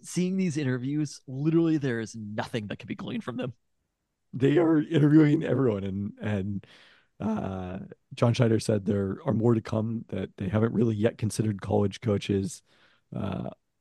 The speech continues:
Speaker 2: we'll see, you know, how
Speaker 1: Even
Speaker 2: Jim Harbaugh factors into their search. If they're looking for the most John Harbaugh-esque candidate, I gotta say,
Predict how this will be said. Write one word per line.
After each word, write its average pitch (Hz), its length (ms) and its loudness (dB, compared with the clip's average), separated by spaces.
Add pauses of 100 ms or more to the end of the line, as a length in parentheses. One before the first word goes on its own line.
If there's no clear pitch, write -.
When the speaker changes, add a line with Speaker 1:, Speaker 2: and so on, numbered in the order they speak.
Speaker 2:
we'll 113 240 -2
see, 101 520 -4
you - 80 0
know, 101 120 0
how 92 80 0
Speaker 1:
Even 101 100 0
Speaker 2:
Jim 110 200 0
Harbaugh 123 440 4
factors 131 460 0
into 123 160 2
their 117 180 2
search. 127 340 0
If - 120 -10
they're 165 100 4
looking 247 340 0
for 160 220 2
the 127 140 2
most 127 320 0
John 120 260 -2
Harbaugh-esque 104 760 0 (200)
candidate, 120 500 0
I - 100 -2
gotta 240 320 6
say, 135 420 0